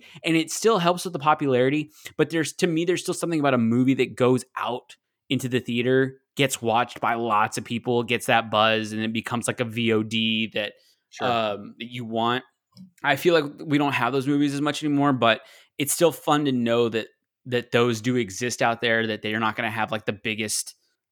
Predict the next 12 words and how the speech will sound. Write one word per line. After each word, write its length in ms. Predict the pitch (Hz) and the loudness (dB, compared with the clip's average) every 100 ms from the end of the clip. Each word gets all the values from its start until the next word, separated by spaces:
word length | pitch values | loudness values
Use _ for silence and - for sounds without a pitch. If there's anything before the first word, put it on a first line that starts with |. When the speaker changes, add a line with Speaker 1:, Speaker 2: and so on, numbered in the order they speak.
| - | -6
Speaker 1:
um, 580 | 117 110 107 110 117 - _ _ | -4 -2 -4 -8 -16 -20 _ _
the 100 | 123 | -10
biggest 360 | 110 120 113 - | -2 0 0 0
box 240 | 107 104 | 0 4
office 260 | 120 107 107 | 2 2 -2
draw, 420 | - 101 101 120 - | 0 4 4 2 -2
but 100 | 113 | -4
are 80 | 101 | -2
still 220 | - 117 | -2 -2
gonna 140 | 113 | -2
be 400 | 107 107 107 - _ _ _ | -2 -2 -2 -4 _ _ _
insanely 920 | 139 123 - 117 123 120 120 113 110 | -4 -4 -2 -2 -2 -2 0 -2 -6